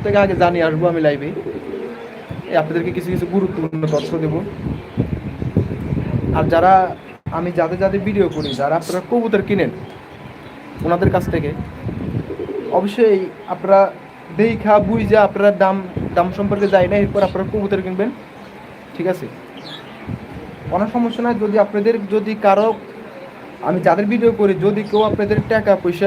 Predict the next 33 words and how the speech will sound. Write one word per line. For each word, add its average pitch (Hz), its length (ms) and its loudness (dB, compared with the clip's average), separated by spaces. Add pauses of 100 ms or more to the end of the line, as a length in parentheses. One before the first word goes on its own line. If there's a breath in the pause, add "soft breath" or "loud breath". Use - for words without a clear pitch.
(140)
না 208 80 6 (100)
দেয়, 123 140 2 (640)
মানে 143 180 -2
টা-, 175 140 2
আপনারা 180 280 2
টাকা 202 220 4
পাঠাইছেন, 196 420 6
কবুতর 208 320 4
দেয় 180 180 10
নাই, 175 120 2 (1000)
এমনটা 196 300 4
হয়েছে, 202 240 0
তাহলে 185 200 4
অবশ্যই 208 260 0
আপনারা 208 220 0
আমরা 180 220 2
জানাইবেন, 170 320 0 (560)
কারণ 165 220 -2
আমি 165 160 0
এটা 165 180 2
আপনার, 156 220 -2 (2000)
আমি 175 180 2
তদন্ত 190 220 6 (100)
করবো 165 200 2
অবশ্যই। 160 340 -6
কারণ 156 200 0
আপনারা 170 220 0 (380)
টাকা 208 240 4
দিবেন, 190 240 2
আপনারা 190 180 0
কেউ 214 160 0
প্রতারিত 233 400 4 (500)
যাতে 180 160 2